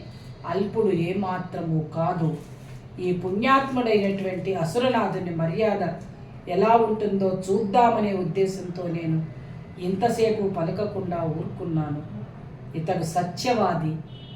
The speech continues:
నిర్మలమైనటువంటి ఆచారం కలిగినటువంటి వాడు. ఇతని ప్రవర్తన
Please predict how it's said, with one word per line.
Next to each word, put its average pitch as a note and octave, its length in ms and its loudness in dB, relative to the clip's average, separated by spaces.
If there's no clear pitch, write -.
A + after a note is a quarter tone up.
నిర్మలమైనటువంటి G3 1300 2
ఆచారం F3 600 -2
కలిగినటువంటి E3 760 -4
వాడు. D3+ 400 -6
ఇతని F#3 300 -2
ప్రవర్తన G#3+ 840 2